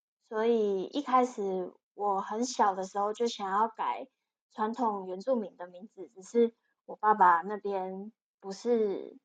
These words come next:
很同意，所以我就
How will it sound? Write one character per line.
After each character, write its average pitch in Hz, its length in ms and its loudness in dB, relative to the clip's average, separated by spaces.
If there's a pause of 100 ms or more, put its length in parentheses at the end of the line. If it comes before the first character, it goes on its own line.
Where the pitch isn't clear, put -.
(120)
很 - 200 -16
同 156 320 -6
意， 202 260 -8 (380)
所 214 160 2
以 226 100 6
我 190 160 0
就 202 540 -2